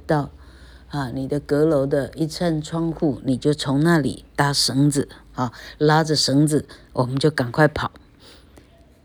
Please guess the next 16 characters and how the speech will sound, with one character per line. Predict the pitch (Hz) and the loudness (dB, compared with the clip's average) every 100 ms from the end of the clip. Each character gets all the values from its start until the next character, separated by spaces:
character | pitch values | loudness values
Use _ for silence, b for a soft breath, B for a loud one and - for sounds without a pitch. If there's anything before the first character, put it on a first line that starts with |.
| _ | _
趁 | - - 165 | -2 4 4
着 | 139 | 4
夜 | 135 156 | 4 4
黑 | 147 147 | 4 2
风 | 139 147 156 | 2 2 2
高。 | 156 151 147 - - - _ _ _ _ _ _ - - - - - - _ _ _ _ _ _ b b b b b _ - | 4 4 2 -4 -20 -20 _ _ _ _ _ _ -10 -10 -10 -18 -20 -20 _ _ _ _ _ _ b b b b b _ -6
Upon | 180 196 202 196 | -2 0 2 6
hearing | 220 220 202 190 | 8 8 6 2
this | 175 175 | 2 2
faithful | - 202 196 185 180 175 156 - 90 90 | 2 4 4 2 0 0 0 -6 -12 -2
recital | 160 160 - 180 180 160 143 135 | 0 0 2 2 2 2 2 2
of | 139 | 0
his | 147 139 | -2 -4
friend's | - 151 143 - - | -2 -2 -2 -4 -2
dearest | 185 170 160 143 | 2 2 2 -2
secrets, | - 180 180 - 127 - - | -4 -4 -4 -4 -6 -6 -10